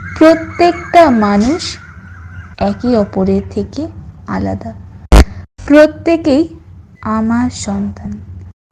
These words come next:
আমি মা হয়ে কোনো সন্তানকে অধিক সুন্দর, কোনো সন্তানকে স্বল্প সুন্দর কি করে বানাবো?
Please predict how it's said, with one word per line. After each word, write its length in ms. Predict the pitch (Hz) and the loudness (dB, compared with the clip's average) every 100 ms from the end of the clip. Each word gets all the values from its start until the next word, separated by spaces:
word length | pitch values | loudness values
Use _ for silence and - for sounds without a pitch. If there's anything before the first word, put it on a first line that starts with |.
| 294 | 2
আমি 300 | 294 330 330 | 4 4 4
মা 280 | 254 240 269 | 4 4 4
হয়ে 320 | 294 277 226 247 - - - - - - | 2 0 -2 -4 -10 -18 -20 -20 -20 -6
কোনো 300 | 262 277 277 | -2 0 -2
সন্তানকে 800 | - 226 233 262 262 262 285 - | 0 0 0 0 0 0 -2 -2
অধিক 380 | 226 226 302 302 | -2 2 2 2
সুন্দর, 500 | - 311 311 311 320 320 - - - - - | 0 2 4 4 4 2 -12 -20 -20 -20 -8
কোনো 280 | 339 349 359 | -4 -2 -4
সন্তানকে 840 | - 320 320 320 330 339 330 349 | -2 2 2 2 2 0 -4 -6
স্বল্প 540 | 330 - 320 320 320 320 | -6 0 0 0 -2 -6
সুন্দর 460 | - 254 220 208 214 - - - | -2 -2 0 -2 -4 -12 -20 -10
কি 120 | - 320 | 0 2
করে 300 | 415 415 403 | 4 4 4
বানাবো? 520 | 381 330 262 220 | 2 2 0 -2